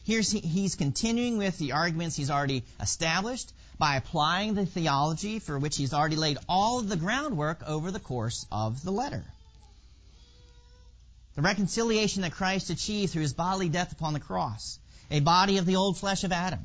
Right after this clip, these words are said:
which was circumcised upon the cross,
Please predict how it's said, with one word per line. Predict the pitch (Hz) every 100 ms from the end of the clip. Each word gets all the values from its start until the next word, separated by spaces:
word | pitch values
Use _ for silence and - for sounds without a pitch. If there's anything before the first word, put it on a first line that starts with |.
| - - -
which | 170 185 214
was | 208 -
circumcised | - - 269 277 240 185 196 170 135 -
upon | - 165 135 120
the |
cross, | 104 123 87 - -